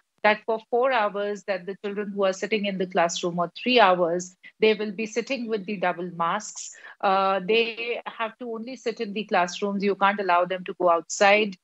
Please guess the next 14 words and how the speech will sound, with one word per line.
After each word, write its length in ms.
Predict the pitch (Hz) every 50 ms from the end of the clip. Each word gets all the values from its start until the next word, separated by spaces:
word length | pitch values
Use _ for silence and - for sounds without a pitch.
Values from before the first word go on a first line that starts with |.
| _ _ _ _ _ _ _ _ -
uh, 260 | 202 196 190 190 190
the 160 | 185 180 220
classroom. 640 | 214 - 214 180 190 - - - 214 208 208 208 214
So 420 | 214 214 - 202 190 190 190 196 - -
assemblies, 880 | 196 185 - 220 208 208 208 196 202 202 202 202 202 202 180 180 - _ _ _ _ -
uh, 240 | 196 190 185 185 180
the 160 | 170 202 208
breaks 680 | 165 151 208 214 240 247 254 240 - - - - - - - - - _ _ _ -
have 260 | 220 208 202 196 190
been 220 | 214 220 214 214
strictly 640 | 214 - - - _ - 254 254 - - 262 269 247
said 380 | - - 240 214 202 190 180
no 240 | 190 190 190 196 190 185
to. 240 | 208 226 247 269